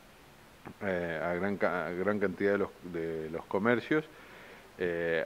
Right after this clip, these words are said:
ampliar obviamente la capacidad de lo-, de las iglesias para poder celebrar, eh, o tener sus celebraciones, eh, y también es, eh, muy importante, eh, ver que dentro del rubro gastronómico se ha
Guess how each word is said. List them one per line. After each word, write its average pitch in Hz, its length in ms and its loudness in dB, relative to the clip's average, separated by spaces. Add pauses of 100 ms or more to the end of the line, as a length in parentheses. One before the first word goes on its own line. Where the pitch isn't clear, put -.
(140)
ampliar 104 560 8
obviamente 98 540 4
la 90 100 2
capacidad 92 680 0
de 92 120 2
lo-, 87 360 2
de 85 140 -2
las 82 180 -4
iglesias 113 520 2
para 82 340 0
poder 90 300 0
celebrar, 90 560 2
eh, 85 300 2
o 80 100 0
tener 87 320 -4
sus - 260 -8
celebraciones, 95 720 4 (800)
eh, 90 580 2
y 87 760 0 (100)
también 98 320 0
es, 95 360 0 (560)
eh, 76 500 -6 (160)
muy 104 300 0
importante, 101 840 4
eh, 78 680 0 (140)
ver 104 220 4
que 90 300 4
dentro 95 380 0
del 90 80 4
rubro 95 380 4
gastronómico 101 680 2
se 90 220 -2
ha 90 360 6